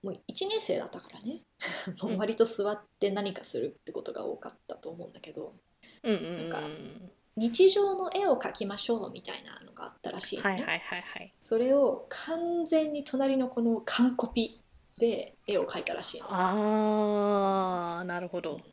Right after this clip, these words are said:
Speaker 1: で、あとすごく覚えてるのが、なんかあの、パントマイムでお家のお手伝い何してるか当てましょうゲームみたいな
Speaker 2: はいはいはいはい。
Speaker 1: のをや-、やらせて、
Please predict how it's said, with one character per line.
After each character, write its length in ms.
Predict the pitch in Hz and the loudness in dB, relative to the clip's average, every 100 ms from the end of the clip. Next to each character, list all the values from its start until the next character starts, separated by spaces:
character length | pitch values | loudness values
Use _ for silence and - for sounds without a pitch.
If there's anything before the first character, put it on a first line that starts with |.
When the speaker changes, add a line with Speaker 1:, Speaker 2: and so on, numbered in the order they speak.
| - | -10
Speaker 1:
で、 560 | 190 180 - 185 - 185 | -8 -8 -12 -16 -16 -12
あ 40 | |
と 140 | - 180 | -10 -6
す 200 | - - | -6 -6
ご 100 | - | -4
く 140 | 196 165 | -2 0
覚 160 | 175 | -2
え 20 | |
て 120 | - - | -4 -8
る 100 | - | -10
の 100 | - | -10
が、 280 | 196 185 - | -8 -8 -12
な 60 | |
ん 40 | - | -18
か 100 | - | -18
あ 40 | |
の、 280 | - - - - | -18 -20 -20 -16
パ 140 | - 277 | -4 -2
ン 80 | 311 | 0
ト 120 | 349 | 0
マ 160 | 349 370 | 2 0
イ 80 | 349 | 0
ム 120 | 220 | 0
で 360 | - - - - _ | -2 -6 -10 -16 _
お 120 | 208 | -4
家 240 | 233 - 247 | -4 -2 0
の 540 | 247 240 233 233 226 - _ _ _ - | 0 2 0 0 -4 -12 _ _ _ -16
お 80 | - | -14
手 160 | - 277 | -2 0
伝 380 | 262 226 180 - | 0 -4 -6 -8
い 180 | - - _ _ | -12 -20 _ _
何 260 | 240 277 247 | 2 4 4
し 100 | - | 2
て 100 | - | -2
る 120 | - | -6
か 140 | - 190 | -8 -6
当 60 | |
て 120 | - | 0
ま 120 | 233 226 | 2 2
し 120 | - | 0
ょ 40 | |
う 80 | 208 | -2
ゲ 140 | 190 208 | -2 -2
ー 100 | - | -4
ム 60 | |
み 60 | - | -16
た 100 | - | -16
い 60 | - | -16
な 100 | - - _ _ _ _ _ | -18 -20 _ _ _ _ _
Speaker 2:
は 180 | - 233 | 0 2
い 40 | |
は 160 | 190 190 | 2 -2
い 40 | |
は 180 | 175 175 | -2 -4
い 40 | 175 | -8
は 60 | |
い。 40 | - | -8
Speaker 1:
の 60 | |
を 40 | 185 | -10
や-、 180 | 180 - _ _ _ _ | -10 -16 _ _ _ _
や 160 | 185 | -12
ら 120 | - - | -10 -14
せ 160 | - | -14
て、 500 | - 330 277 - - | -2 2 2 0 -10